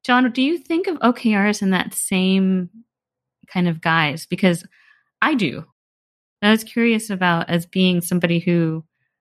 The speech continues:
is a part of a company who does look at objectives, key results. You all are obviously very driven. Like, do you, do you look at your O K Rs with the same kind of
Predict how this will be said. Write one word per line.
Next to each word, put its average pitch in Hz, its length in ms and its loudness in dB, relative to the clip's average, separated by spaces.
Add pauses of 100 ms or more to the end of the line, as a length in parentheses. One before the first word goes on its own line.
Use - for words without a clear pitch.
(140)
is 185 160 2
a 185 40 -8
part 214 180 2
of 214 100 -2
a - 20 -8
company 175 320 -4
who 170 80 0
does 165 340 0
look 165 140 -4
at - 80 -2
objectives, 156 520 -2
key 175 160 2
results. 151 680 -2
You 185 200 -2
all 170 200 2
are 151 180 -14
obviously 170 380 0
very 165 260 0
driven. 156 580 0 (600)
Like, 190 120 -2
do 208 120 -6
you, 233 380 0
do - 120 -8
you 214 200 2
look 190 320 0
at - 140 -2
your 170 460 0
O 175 140 2
K 180 200 -2
Rs 170 240 0
with 165 120 -6
the 170 80 -6
same 180 440 0
kind 175 360 0
of 160 220 -6